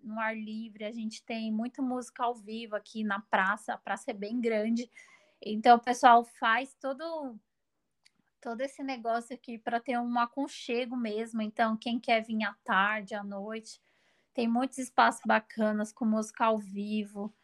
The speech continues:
é, é uma delícia mesmo, e quem não conhece, eu convido pra conhecer, é, que a gente tem um espaço muito bacana mesmo.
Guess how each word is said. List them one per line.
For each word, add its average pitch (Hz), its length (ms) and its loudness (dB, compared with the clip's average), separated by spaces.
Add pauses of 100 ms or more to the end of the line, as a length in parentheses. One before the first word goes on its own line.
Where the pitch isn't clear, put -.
(380)
é, 240 400 6
é 277 40 2 (260)
uma 247 220 0
delícia 269 500 -4
mesmo, 226 500 -6 (180)
e 220 260 -2
quem 254 180 4
não 277 140 6
conhece, 226 520 2
eu 226 60 -2
convido 220 560 -4
pra 220 160 -2
conhecer, 220 800 -4 (600)
é, 196 580 0
que - 80 -8
a 233 60 0
gente 233 280 0
tem 233 140 0
um 240 60 4
espaço 214 500 2
muito 202 380 0
bacana 214 540 2
mesmo. 202 880 0